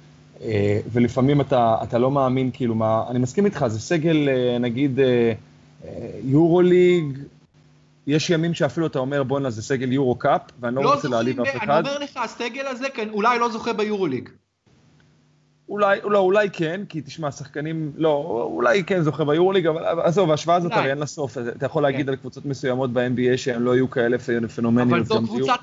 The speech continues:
Speaker 2: פלייאוף, זה
Speaker 1: כן.
Speaker 2: ההישג המדהים.
Speaker 1: חד משמעית. תשמע, גם דרגיץ' בעונה אדירה, איזה כיף לראות אותו, ו-,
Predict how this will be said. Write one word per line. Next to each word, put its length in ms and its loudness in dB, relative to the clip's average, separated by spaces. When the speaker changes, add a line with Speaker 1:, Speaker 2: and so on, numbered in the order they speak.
Speaker 2:
פלייאוף, 680 0
זה 200 -4
Speaker 1:
כן. 60 2
Speaker 2:
ההישג 420 -2
המדהים. 540 -6
Speaker 1:
חד 180 0
משמעית. 440 -4
תשמע, 280 0
גם 240 2
דרגיץ' 480 0
בעונה 720 -4
אדירה, 380 0
איזה 180 -4
כיף 340 -4
לראות 300 0
אותו, 360 0
ו-, 140 0